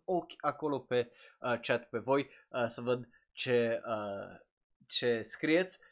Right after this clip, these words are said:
Uh, mă bucur să văd că sunteți în toane foarte, foarte bune azi. Și, a, da, nu uitați că după Ora de Anime avem ultimul episod de săptămâna asta și, well, din sezonul ăsta de episodul săptămânii, unde o să vorbim despre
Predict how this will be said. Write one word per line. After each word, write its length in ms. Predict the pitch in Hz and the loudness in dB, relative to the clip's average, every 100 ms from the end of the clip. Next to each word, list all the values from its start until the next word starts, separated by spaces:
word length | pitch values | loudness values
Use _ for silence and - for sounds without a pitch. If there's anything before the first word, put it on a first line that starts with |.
| _ | _
Uh, 120 | 127 | -4
mă 160 | 127 135 | 0 -2
bucur 240 | 143 147 | -2 -6
să 100 | 135 | -4
văd 120 | 135 | -2
că 100 | 139 | 0
sunteți 460 | 139 165 160 135 - | -2 0 0 0 -4
în 80 | 123 | 0
toane 400 | 139 131 120 - | 4 4 2 -4
foarte, 240 | - 123 123 | -4 -4 -4
foarte 280 | 117 120 120 | -4 -4 -2
bune 240 | 151 175 | 2 6
azi. 240 | 160 151 - - - | 6 4 -6 -20 -6
Și, 280 | - 196 233 | 0 0 2
a, 100 | - | 2
da, 140 | 208 196 | 6 6
nu 100 | 196 | 6
uitați 420 | 190 196 180 - | 2 4 2 2
că 120 | 170 | -2
după 280 | 160 240 - | 0 0 4
Ora 220 | 190 156 | 6 6
de 100 | 135 | 6
Anime 320 | 139 143 143 | 6 6 2
avem 340 | 135 135 165 175 | 0 2 2 2
ultimul 380 | 208 208 208 175 | 0 2 2 2
episod 460 | 156 147 220 202 | 2 -2 -2 0
de 140 | 185 240 | 6 6
săptămâna 640 | 233 - 165 147 143 123 | 4 -6 -2 2 4 2
asta 540 | - 131 - - 131 131 | 2 -4 -4 0 0 0
și, 320 | - 143 139 | -4 -6 2
well, 260 | 156 131 120 | 4 4 4
din 220 | 135 147 | -4 -6
sezonul 420 | - 120 127 120 | -6 -6 -2 -2
ăsta 240 | 120 - 110 | -2 -2 -4
de 280 | 117 160 - | -2 -6 -6
episodul 560 | 143 123 120 127 117 107 | -12 -12 -10 -8 -8 -10
săptămânii, 580 | - - 104 123 151 | -12 -10 -6 -4 -2
unde 220 | 160 151 143 | -4 -4 -4
o 60 | |
să 120 | 123 | -6
vorbim 380 | 120 120 120 139 | -6 -6 -6 -6
despre 480 | 127 120 - 165 - | -6 -6 -2 -2 -2